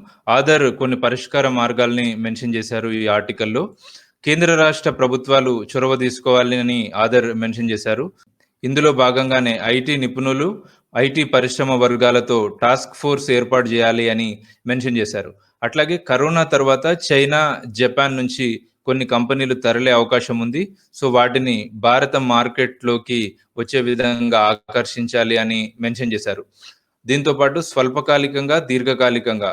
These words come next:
అంటే షార్ట్ టర్మ్, లాంగ్ టర్మ్ ప్లాన్స్ రూపొందించాలి, వాటిని ఇంప్లిమెంట్ చేయాలి. పన్ను మినహాయింపుల వంటి అంశాలపైన దృష్టి సారించాలి. ఇక ఎంఎస్ఎంఈకి సంబంధించి పరిశ్రమలకు రుణ సహాయం అందించాలి అని మెన్షన్ చేశారు.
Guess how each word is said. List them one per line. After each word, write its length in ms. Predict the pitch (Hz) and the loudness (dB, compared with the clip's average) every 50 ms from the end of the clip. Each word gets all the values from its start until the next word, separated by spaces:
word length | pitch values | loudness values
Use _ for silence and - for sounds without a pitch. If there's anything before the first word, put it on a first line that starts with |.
| - - - | -6 -8 -8
అంటే 180 | 120 123 143 135 | -6 -4 -4 -4
షార్ట్ 360 | - - 127 131 127 127 - | -2 0 0 0 0 0 -2
టర్మ్, 200 | 147 147 147 139 | -4 -2 -2 0
లాంగ్ 280 | 123 120 120 123 123 123 | 0 2 2 2 0 0
టర్మ్ 200 | 131 123 123 117 107 - _ | 0 0 0 -2 -6 -8 _
ప్లాన్స్ 460 | - 120 113 120 123 123 127 - 117 104 98 _ _ _ _ _ - | -2 0 0 0 0 -2 -4 -6 -6 -6 -8 _ _ _ _ _ -2
రూపొందించాలి, 680 | 120 127 127 127 135 135 127 127 117 - 123 117 127 156 | 0 0 0 2 0 0 0 0 -2 0 0 0 0 0
వాటిని 420 | 165 143 127 120 117 - 127 120 113 110 110 110 | 2 2 2 2 0 0 -2 -2 -2 -2 -2 -4
ఇంప్లిమెంట్ 480 | 117 123 117 127 127 127 123 120 110 | -4 -4 -4 -4 -2 -2 -2 0 0
చేయాలి. 260 | 117 117 113 113 123 170 208 - _ - - - _ - | 2 2 2 2 0 -2 -4 -6 _ -20 -20 -12 _ 0
పన్ను 240 | 123 131 147 151 156 | 0 0 2 0 -2
మినహాయింపుల 640 | 147 139 135 135 127 135 139 139 135 127 120 127 127 | 0 0 0 0 0 2 2 0 0 0 0 2 2
వంటి 360 | 120 123 120 120 117 123 117 110 104 104 - - _ _ _ - | 2 2 2 0 0 -2 -2 -2 -2 -4 -8 -14 _ _ _ -8
అంశాలపైన 640 | 120 131 127 - 135 131 131 117 127 123 120 120 113 107 101 - _ _ _ _ | -6 -4 -2 0 2 2 2 2 2 0 2 2 0 -2 -2 -6 _ _ _ _
దృష్టి 320 | 110 117 120 117 - - 135 | -8 -6 -6 -6 -6 -6 -4
సారించాలి. 560 | - 127 117 113 113 113 - 117 113 117 147 202 226 _ _ _ _ _ - | 0 2 2 2 0 -2 -2 -2 0 0 -2 -4 -6 _ _ _ _ _ -8
ఇక 160 | 131 127 143 131 113 107 101 - | -4 0 2 4 4 2 2 0
ఎంఎస్ఎంఈకి 1000 | 123 131 143 151 143 143 151 143 143 139 143 139 135 127 113 - - _ - 127 | -2 0 0 0 0 0 0 0 2 2 2 0 0 -2 -4 -6 -8 _ -6 -6
సంబంధించి 580 | 120 - 131 120 123 120 120 120 120 120 - 123 | -4 -2 -2 -2 0 0 0 0 0 -2 -2 -4
పరిశ్రమలకు 720 | 117 - 113 117 113 - - 131 127 127 123 120 120 - 113 104 104 - - _ _ - | -4 -2 -2 -2 0 -2 -2 0 2 2 2 2 0 0 -2 -4 -4 -8 -12 _ _ -4
రుణ 180 | - 127 127 135 | -2 0 2 2
సహాయం 440 | 123 131 135 127 135 135 135 131 123 | 2 2 2 2 2 2 2 2 2
అందించాలి 460 | 117 117 123 123 120 123 123 120 120 120 | 0 0 0 -2 0 0 0 2 2 2
అని 140 | 117 117 113 | 2 2 0
మెన్షన్ 340 | 110 107 110 - 117 117 110 | -2 -4 -4 -4 -4 -4 -4
చేశారు. 280 | 104 - 110 110 117 | -2 -2 -4 -4 -4